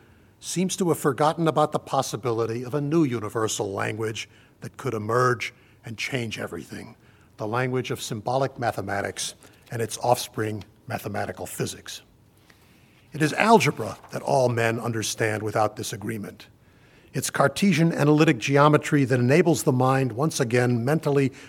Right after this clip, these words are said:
to homogenize the entire world, to turn it into stuff for our manipulations. It is the language of Cartesian mathematics and method that has brought Babel back from oblivion. Whether we think of the heavenly city of the philosophes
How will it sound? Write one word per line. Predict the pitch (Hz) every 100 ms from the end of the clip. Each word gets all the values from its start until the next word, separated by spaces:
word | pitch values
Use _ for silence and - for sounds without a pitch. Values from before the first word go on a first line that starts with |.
| -
to | 127
homogenize | 123 120 151 147 139 127 117 -
the | 117
entire | 104 - 127 131 117
world, | 107 107 107 104 - - - -
to | 120
turn | - 160
it | 151
into | 147 123 127
stuff | - - 120 - - _
for | - 110
our | 107
manipulations. | 104 104 - 104 104 - 104 - - - _ _ _ _ _ _ _ _ -
It | 135
is | 135
the | 139
language | 135 151 156 143
of | 147 -
Cartesian | 139 - 190 165 160
mathematics | 151 131 139 135 135 123 131
and | 117
method | 131 123 110 92 - _ _ _
that | - 110
has | 95
brought | 139 127 95
Babel | 131 120 107 101 - _ -
back | 120 113 - _ _ _
from | - 110
oblivion. | 104 113 113 92 - - - _ _ _ _ _ _ _ _ _ _ -
Whether | 127
we | 135 135
think | - 175 180
of | 143
the | 147
heavenly | 170 175 156 147
city | - 170 160
of | 151
the | 135
philosophes | - 175 156 160 151 - -